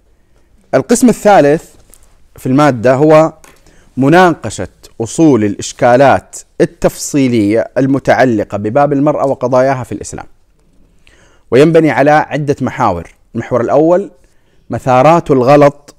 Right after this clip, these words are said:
والإشكال المولدة للشبهات في باب المرأة. المحور الثاني خارطة الشبهات والإشكالات في باب المرأة.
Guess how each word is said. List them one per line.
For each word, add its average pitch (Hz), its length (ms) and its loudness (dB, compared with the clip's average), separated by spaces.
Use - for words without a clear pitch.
والإشكال 131 1160 -2
المولدة 151 760 2
للشبهات 127 600 -4
في 117 120 -10
باب 104 200 -4
المرأة. 95 320 -10
المحور 143 200 0
الثاني 170 520 0
خارطة 185 640 2
الشبهات 143 580 -4
والإشكالات 120 760 -2
في - 160 -12
باب 107 200 -4
المرأة. 131 380 -4